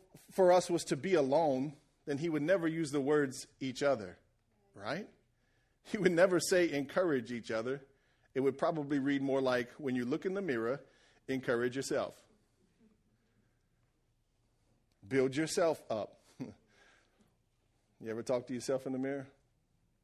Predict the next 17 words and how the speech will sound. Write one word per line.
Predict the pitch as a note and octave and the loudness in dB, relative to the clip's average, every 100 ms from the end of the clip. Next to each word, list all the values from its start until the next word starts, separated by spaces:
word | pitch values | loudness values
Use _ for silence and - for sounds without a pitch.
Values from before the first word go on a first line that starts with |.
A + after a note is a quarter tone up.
| _ _ _ _ | _ _ _ _
You | A2 | -12
don't | A2 | -8
have | A2+ | -8
to | B2+ | -8
answer | A2+ A2 | -10 -12
that | G#2+ - | -14 -14
today. | - G#2+ - _ _ _ _ _ _ _ _ _ _ _ _ _ _ _ _ | -16 -18 -20 _ _ _ _ _ _ _ _ _ _ _ _ _ _ _ _
So | - | -2
I | D3 | 0
wanna | E3 | 0
show | - G3+ | 2 2
you | F#3 | 2
from | F#3 E3 | 0 -2
the | |
book | C#3+ F3 E3+ | 0 -2 -2
of | D3+ | -6
Ecclesiastes. | D3 E3 D#3+ D3 D3+ D3 - | -4 -2 -2 0 2 2 0